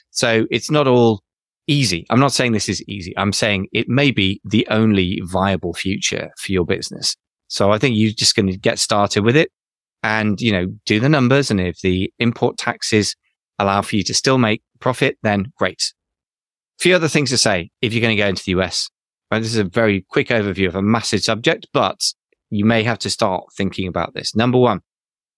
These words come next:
is just, just if you source in China, just send some boxes to the U S. Okay, you need to set up the import pathway with E O R I number and, uh, get a good, uh, freight forwarder. Don't try and do D I Y importing anywhere, especially not in the U S.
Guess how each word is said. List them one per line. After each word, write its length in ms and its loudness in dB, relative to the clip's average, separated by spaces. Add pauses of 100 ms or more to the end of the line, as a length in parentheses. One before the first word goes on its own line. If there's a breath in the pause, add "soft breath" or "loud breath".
(180)
is 400 -2
just, 260 -2
just 260 -2
if 140 -2
you 60 0
source 260 2
in 60 0
China, 300 0
just 200 -2
send 220 0
some 120 -2
boxes 360 -4
to 80 -8
the 40 0
U 120 -2
S. 240 -6
Okay, 260 -4 (340)
you 120 2
need 140 2
to 100 -4
set 160 -2
up 60 -6
the 100 0
import 320 0
pathway 420 2
with 140 -2
E 180 0
O 60 2
R 80 2
I 60 2
number 400 2 (420)
and, 320 0
uh, 240 2
get 220 -2
a 60 0
good, 280 -2 (100)
uh, 180 0
freight 300 -6
forwarder. 460 -2
Don't 340 2 (120)
try 180 -2
and 100 0
do 140 2
D 160 0
I 80 2
Y 200 -2
importing 640 -2
anywhere, 460 0 (260)
especially 420 0
not 160 -2
in 60 -8
the 80 -2
U 140 0
S. 280 -2